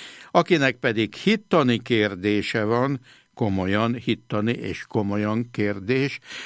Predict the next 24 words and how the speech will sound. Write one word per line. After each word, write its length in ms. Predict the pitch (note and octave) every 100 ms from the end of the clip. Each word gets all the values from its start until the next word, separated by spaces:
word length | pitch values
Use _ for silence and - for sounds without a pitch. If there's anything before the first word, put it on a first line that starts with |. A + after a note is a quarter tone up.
| -
az 400 | - D3 D3 A2+ - -
szíveskedjék 920 | - D3 G#2 G2 - A2 G2+ G2+ -
a 100 | G2+
nulla 380 | A2+ B2+ A#2+ G2+
hat 260 | G2 F2+
egy, 540 | - D3+ D3+ D3 D3 B2+ _ - - _
három 480 | - D3 D3+ C3+ B2+
hetvennégy, 1160 | G#2+ B2+ - A2 G2+ G2 G#2 A#2+ C3+ C3+ A#2+ A#2 - _
nulla 440 | - C#3+ D#3 B2+ G2+
kilenc 600 | - D#3 C#3+ C3 A#2+ - -
nulla 500 | A#2 C3+ C#3+ C3 A#2+
négyes 520 | A2+ B2+ A2+ G2+ F2
telefonszámot 960 | - G#2+ G2+ - G2+ E2 A#2 F#2+ F#2 F2
tárcsázni, 840 | - A2+ A2 G#2+ A2+ G2+ F#2+ G2 - - - -
és 200 | C#3 G#2+
akkor 420 | A2 - G#2 F#2
valószínűleg 880 | F#2+ G2+ F#2 F2 A2 F#2+ F#2 E2+ E2
el 180 | G2 F2
fog 280 | - G#2+
jutni 360 | F2+ F#2 - G2+
hozzám, 560 | G2+ A#2 G2+ A2 G2+ G2+ - - -
én 220 | C3 C3
pedig 320 | A#2 A2 G#2+
valószínűleg, 1000 | F#2+ A2 G#2+ F#2 - G#2+ G2 F#2 F2+ E2+